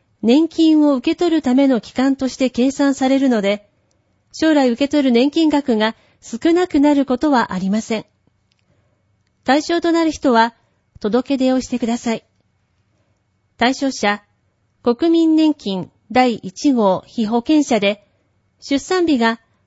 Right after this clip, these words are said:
平成三十一年二月一日以降の人。届け出、出産予定日の六ヶ月前から可能。必要なもの、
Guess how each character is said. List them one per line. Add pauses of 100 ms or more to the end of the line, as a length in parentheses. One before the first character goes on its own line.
(100)
平
成
三
十
一
年 (400)
二
月
一
日
以
降
の
人。 (1200)
届
け
出、 (720)
出
産
予
定
日
の (340)
六
ヶ
月
前
か
ら
可
能。 (1400)
必
要
な
も
の、